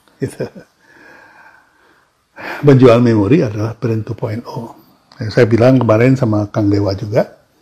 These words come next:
selling product itu adalah, menurut guru saya yang dari Jepang itu, waktu saya di Jepang, itu dia bilang, "Selling product is the easiest way to do. Yang more difficult adalah selling insurance."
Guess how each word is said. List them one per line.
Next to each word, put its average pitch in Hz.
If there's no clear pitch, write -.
selling 156
product 147
itu 269
adalah, 165
menurut 139
guru 123
saya 123
yang 120
dari 107
Jepang 104
itu, 101
waktu 123
saya 117
di 101
Jepang, 139
itu 170
dia 139
bilang, 196
"Selling 143
product 151
is 147
the 143
easiest 139
way 127
to 123
do. 123
Yang 113
more 156
difficult 160
adalah 120
selling 123
insurance." 113